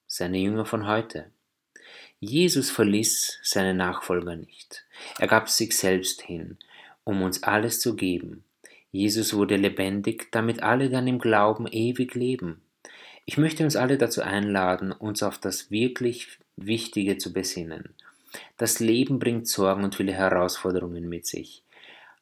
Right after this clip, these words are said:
Auf vieles haben wir keine Antwort und keinen Plan, wie wir schaffen sollen. Doch vergessen Sie nicht, Jesus ist lebendig und sein oberstes Ziel für die Menschheit ist das ewige Leben.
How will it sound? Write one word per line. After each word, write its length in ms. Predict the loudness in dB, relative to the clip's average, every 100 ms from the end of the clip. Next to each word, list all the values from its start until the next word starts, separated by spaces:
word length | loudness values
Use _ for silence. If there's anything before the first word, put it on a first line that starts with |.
| _
Auf 460 | 4 6 6 2 -10
vieles 500 | -10 -2 0 2 0
haben 200 | -2 0
wir 100 | 0
keine 340 | -2 -4 -4 0
Antwort 800 | 0 0 -2 0 0 -2 -12 -10
und 160 | -12 -6
keinen 340 | -4 -2 -4
Plan, 440 | 0 2 2 2
wie 120 | 0 0
wir 140 | 0
schaffen 360 | 2 0 0 -4
sollen. 500 | -2 -4 -6 -10 -18 _ _ _ -20 _
Doch 160 | -6 0
vergessen 460 | 2 4 2 0 -4
Sie 160 | -6
nicht, 400 | -10 -14 -20 -20 _ _ _ -10
Jesus 560 | 0 2 4 2 0
ist 140 | -2 -2
lebendig 640 | -2 0 -2 -2 -4 -6 -20 -20 -10
und 160 | -6
sein 200 | -2 -2 2
oberstes 540 | 2 2 0 -2 -2
Ziel 280 | -2 -2 -2
für 140 | -2
die 140 | -2 0
Menschheit 500 | 0 -2 -2 -2 -2
ist 180 | -6
das 160 | -6 -4
ewige 320 | -2 0 2
Leben. 380 | 0 -2 -6 -10